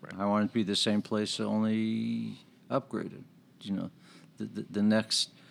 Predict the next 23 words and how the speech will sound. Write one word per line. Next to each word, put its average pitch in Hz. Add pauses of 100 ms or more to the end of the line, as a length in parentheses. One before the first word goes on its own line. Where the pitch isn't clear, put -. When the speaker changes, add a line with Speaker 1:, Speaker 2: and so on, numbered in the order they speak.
(560)
Speaker 2:
generation 113
of 98 (320)
same 107
place. 98
Like 104 (420)
when, 113 (140)
when 110
you 110
had 107
a 104
dial 107
phone 110
that 107
was 101
against 101
the 110
wall, 98
and 101
then 92 (300)
each 117
generation 104
adds 95
something, 101